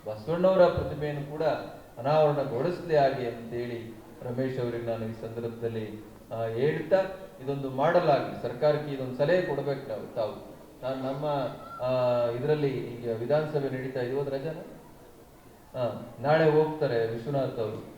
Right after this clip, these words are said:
ನನ್ನ ಕ್ಷೇತ್ರದಲ್ಲಿ ಈ ಥರದ್ದೊಂದು, ಆ, ಪಂಚಾಯತಿನ ಅಡಿನಲ್ಲಿ ಎಲ್ಲ, ಆ, ಇದನ್ನು ಕೂಡ, ಕಚೇರಿಗಳನ್ನು ಕೂಡ, ವಿವಿಧ ಇಲಾಖೆಯ ಕಚೇರಿಗಳನ್ನು ಕೂಡ ಒಂದೇ ನೆರಳಿನಲ್ಲಿ, ಒಂದೇ ಶೆಲ್ಟರ್‌ನಲ್ಲಿ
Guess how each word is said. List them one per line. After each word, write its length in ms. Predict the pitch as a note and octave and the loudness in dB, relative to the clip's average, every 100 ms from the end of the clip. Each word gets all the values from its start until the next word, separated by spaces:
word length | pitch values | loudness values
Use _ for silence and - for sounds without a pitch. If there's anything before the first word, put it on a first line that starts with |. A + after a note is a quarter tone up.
| - - | -20 -6
ನನ್ನ 280 | B2 D#3+ E3+ | -2 0 0
ಕ್ಷೇತ್ರದಲ್ಲಿ 960 | D3+ - D3+ D3+ - C#3+ C#3 C3 C3 - - C#3+ | -2 0 0 0 -2 -2 0 0 -2 -6 -12 -10
ಈ 60 | |
ಥರದ್ದೊಂದು, 840 | D3 D3+ C#3+ C3+ C3+ B2 A2+ - - - | -2 -2 0 -2 -2 -2 -4 -6 -14 -6
ಆ, 80 | B2 | -4
ಪಂಚಾಯತಿನ 720 | A#2+ B2+ C#3 F3 F3 E3 C#3+ C3+ C3 A#2+ A#2+ A#2+ | 0 0 4 6 6 4 0 -2 0 0 -2 -2
ಅಡಿನಲ್ಲಿ 760 | C3 E3 D3+ C#3+ C#3 A#2+ - - - | -2 0 0 0 0 -2 -8 -12 -8
ಎಲ್ಲ, 580 | C#3 D#3 F3 F#3 G3+ G3 F3+ D#3 C#3 - D3+ | -6 -2 0 2 8 10 10 6 2 -2 -6
ಆ, 300 | C3+ C3+ C3 | -4 -2 -4
ಇದನ್ನು 380 | C3 D3+ D3+ D3+ | -4 -6 -6 -2
ಕೂಡ, 140 | D3 C3+ A#2+ - - - | 2 2 0 -6 -14 -10
ಕಚೇರಿಗಳನ್ನು 680 | C3+ F3+ F3+ E3+ C#3+ B2 B2+ | -4 2 2 2 0 -2 -4
ಕೂಡ, 100 | A#2 | -4
ವಿವಿಧ 400 | A#2 D3 F3 E3+ | -4 -2 0 2
ಇಲಾಖೆಯ 720 | D#3+ C#3 C#3+ D#3 D3+ D3+ D3 | 4 4 4 4 2 -2 -2
ಕಚೇರಿಗಳನ್ನು 640 | C3 D#3 D#3 D#3 D3 C#3+ | -4 -4 -4 -4 -4 -6
ಕೂಡ 200 | D3+ E3+ D#3 - - - - - B2+ | -4 0 2 0 -4 -12 -14 -12 -6
ಒಂದೇ 500 | C#3 F3+ F#3+ F3+ C3+ | -2 2 2 2 0
ನೆರಳಿನಲ್ಲಿ, 600 | C3+ E3 F3 E3 D#3 D3+ | 0 2 2 0 2 2
ಒಂದೇ 300 | C#3+ D3+ D3+ | 2 0 -2
ಶೆಲ್ಟರ್‌ನಲ್ಲಿ 1000 | D3 D3 D3 E3 D3+ D3 C#3+ A#2+ - - | 0 -2 0 -2 -2 0 0 -2 -8 -12